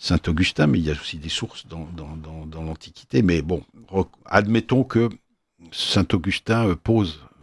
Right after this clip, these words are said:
le premier, euh, nettement la question de la guerre juste.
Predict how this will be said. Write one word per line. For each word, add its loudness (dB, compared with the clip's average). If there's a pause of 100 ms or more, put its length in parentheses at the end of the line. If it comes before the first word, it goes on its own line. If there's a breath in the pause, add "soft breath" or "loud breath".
(100)
le -6
premier, 4 (460 soft breath)
euh, -12
nettement 2
la 2
question -6
de -2
la -4
guerre -8
juste. -4